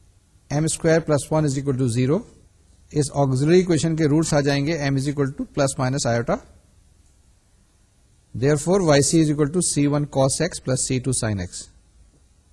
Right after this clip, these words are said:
اسٹیپ نمبر تھری، یہ ذرا امپورٹنٹ اسٹیپ ہوتا ہے ہمیشہ، جس میں ہم آپریٹر کو ڈھونڈ رہے ہوتے ہیں۔ ہم نے پچھلے لیکچر میں آپ کو بتایا تھا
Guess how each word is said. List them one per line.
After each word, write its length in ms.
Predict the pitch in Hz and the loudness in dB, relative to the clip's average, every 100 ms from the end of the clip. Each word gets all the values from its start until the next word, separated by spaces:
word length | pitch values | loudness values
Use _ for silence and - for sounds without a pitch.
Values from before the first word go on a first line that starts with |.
| _ _ _ _ _ _ _ _ _ _ - _ _ - | _ _ _ _ _ _ _ _ _ _ -20 _ _ -18
اسٹیپ 380 | - 151 156 | -2 0 0
نمبر 140 | 156 147 | 0 0
تھری، 280 | 127 170 247 - - - _ _ _ _ _ _ _ - | 2 2 0 -4 -20 -20 _ _ _ _ _ _ _ -6
یہ 160 | 131 147 | 0 2
ذرا 180 | 143 | 2
امپورٹنٹ 680 | 143 127 135 127 147 147 120 - | 2 2 0 0 -2 -4 -10 -14
اسٹیپ 320 | - - 147 131 | -10 -2 0 0
ہوتا 160 | 135 | 0
ہے 60 | 151 | 0
ہمیشہ، 260 | 143 139 214 - - _ _ _ _ _ _ - _ _ _ _ _ | 0 0 -2 -4 -20 _ _ _ _ _ _ -20 _ _ _ _ _
جس 220 | 120 127 | -6 -2
میں 120 | 165 160 | 0 0
ہم 140 | 170 | 0
آپریٹر 340 | 143 135 139 151 | 0 0 0 0
کو 160 | 165 | 0
ڈھونڈ 320 | 175 139 135 | 0 0 2
رہے 140 | 127 117 104 - - - | 2 2 -2 -10 -12 -6
ہوتے 200 | 123 113 | -2 -2
ہیں۔ 120 | 98 - _ _ _ _ _ _ _ _ _ _ _ _ _ _ _ - | -4 -8 _ _ _ _ _ _ _ _ _ _ _ _ _ _ _ 0
ہم 140 | 160 | 2
نے 140 | 170 180 | 4 2
پچھلے 320 | 160 - 175 | 0 2 4
لیکچر 260 | 147 - | 4 2
میں 100 | 160 | 2
آپ 120 | 151 139 | 2 2
کو 60 | |
بتایا 280 | 139 127 131 | 0 2 2
تھا 180 | 135 165 | 4 0